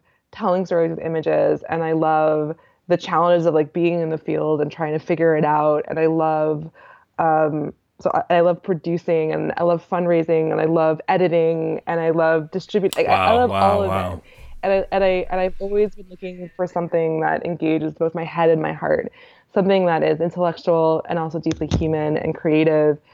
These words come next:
Speaker 1: and allows me to talk to people. And I, I, um, I, I had no idea that that's what this was. And so I feel really grateful to have, in some ways, you know, um,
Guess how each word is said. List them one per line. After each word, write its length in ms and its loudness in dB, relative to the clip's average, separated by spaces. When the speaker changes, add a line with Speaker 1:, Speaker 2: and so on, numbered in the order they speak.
Speaker 1:
and 80 2
allows 300 2
me 60 -6
to 60 0
talk 340 -4
to 60 -6
people. 560 -8
And 100 -6
I, 360 -2
I, 180 -2
um, 400 -2
I, 600 0
I 40 -4
had 140 -4
no 220 4
idea 380 2
that 200 0
that's 240 -2
what 140 -6
this 160 -10
was. 420 -2
And 100 -10
so 80 -8
I 120 -2
feel 200 -2
really 200 0
grateful 920 -2
to 580 2
have, 760 0
in 140 2
some 220 0
ways, 600 0
you 100 0
know, 340 -2
um, 360 -2